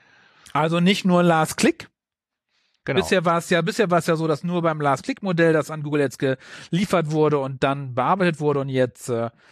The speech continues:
Speaker 2: Jetzt auch die
Speaker 1: ist
Speaker 2: datengetriebenen.
Speaker 1: Mhm.
Speaker 2: Datengetrieben verteilten.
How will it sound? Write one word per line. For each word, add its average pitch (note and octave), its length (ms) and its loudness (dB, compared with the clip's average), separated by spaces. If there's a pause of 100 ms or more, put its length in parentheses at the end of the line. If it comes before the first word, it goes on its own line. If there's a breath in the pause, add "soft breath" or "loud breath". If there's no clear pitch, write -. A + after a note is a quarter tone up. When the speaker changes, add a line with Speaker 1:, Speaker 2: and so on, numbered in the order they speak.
Speaker 2:
Jetzt - 220 -4
auch C#3 140 2
die C#3+ 80 -4
Speaker 1:
ist C3 80 -4
Speaker 2:
datengetriebenen. G2 840 -4 (240)
Speaker 1:
Mhm. D#3+ 240 -10 (320)
Speaker 2:
Datengetrieben A2+ 560 -2
verteilten. G#2 600 -6